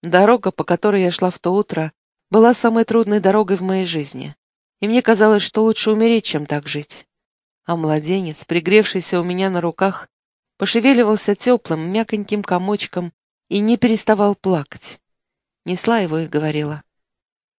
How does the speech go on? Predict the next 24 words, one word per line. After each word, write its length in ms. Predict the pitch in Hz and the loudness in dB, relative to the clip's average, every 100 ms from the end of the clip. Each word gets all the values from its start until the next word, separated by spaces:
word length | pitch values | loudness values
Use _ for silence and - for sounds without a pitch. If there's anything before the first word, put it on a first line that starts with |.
| - | -10
«Какой 300 | 190 247 254 | -4 0 0
же 140 | 214 | 0
ты 120 | 208 | -4
несчастный 540 | 196 190 - 226 - 139 | -4 -4 -2 -4 -6 -6
родился!» 600 | 147 147 160 - 160 - _ _ _ _ _ _ | -4 -4 -8 -10 -14 -16 _ _ _ _ _ _
С 140 | - | -16
первым 420 | - 302 240 202 196 | 2 4 4 2 -2
криком 420 | 220 226 202 185 | 0 0 0 -4
своим 540 | - 156 180 208 196 - _ _ _ _ _ | -4 0 2 0 -2 -10 _ _ _ _ _
распрощался 880 | 185 196 - 185 180 233 220 - | 2 2 2 0 2 0 -2 -2
с 120 | 175 - | -8 -4
матерью. 480 | 156 151 - - _ _ _ _ _ _ _ _ _ _ _ _ _ _ _ | -4 -4 -8 -14 _ _ _ _ _ _ _ _ _ _ _ _ _ _ _
И 80 | 175 | -6
вдруг 300 | 170 214 165 | -2 0 0
откуда-то 440 | - 185 175 160 | -4 -4 0 -2
издалека 640 | 156 147 156 156 - 208 - _ _ _ _ _ | 0 0 0 0 -2 -2 -4 _ _ _ _ _
донеслась 560 | 170 196 190 220 208 - | 0 0 0 0 -2 -4
мысль: 380 | 196 156 - 143 - _ _ _ _ | -6 -6 -10 -14 -20 _ _ _ _
«А 120 | 156 147 | -4 -2
ведь 160 | 147 | -2
жизнь-то 640 | 151 175 180 160 151 143 - _ _ _ _ | -4 -4 -6 -8 -12 -14 -16 _ _ _ _
не 220 | 175 196 196 | -4 0 4
совсем 480 | 196 180 - 226 | 4 2 2 0
погибла, 600 | 214 196 165 170 147 147 | 0 -4 -2 -6 -6 -8